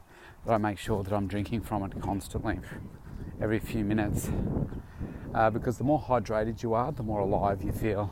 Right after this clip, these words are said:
You're flushing out the toxins. You know, you're less likely to feel sluggish as you're flushing. Um, so that's another, another good tip.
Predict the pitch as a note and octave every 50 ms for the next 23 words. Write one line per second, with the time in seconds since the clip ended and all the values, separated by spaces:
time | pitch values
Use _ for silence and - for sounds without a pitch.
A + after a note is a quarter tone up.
0 | - - A2+ G#2+ - - A2 - - - A2+ G#2+ G2 - - F#2 - G#2+ F#2+ F#2+
1 | G2 - - G#2 F#2+ F#2 E2 - - - - - - - - - - - - -
2 | - C3+ A#2+ A2+ G#2+ A#2+ A#2 C3 D3 C#3 - - A#2 A2 G#2+ - - - A2+ A2+
3 | G2+ - - - A2 G#2+ G#2 G2+ F#2 - - - - - - - - G#2+ G#2+ G2+
4 | G2+ E2+ F2+ - - - - - - - - - - - - - F#2 F#2 F#2+ -
5 | - B2+ A2 G#2 - G#2 F#2 E2+ D#2+ - - - - - - - - - - -
6 | - - - - - - - - - - - - - - - - - G2 F#2+ F#2
7 | F2+ F2 E2+ - - G#2 F#2 F2+ - - F#2+ F2+ F2+ F2+ F#2+ F2 - - - -
8 | - - - - - - - - - - - - - G#2 G#2 G#2+ - - - G#2+
9 | - - - D#3 D3+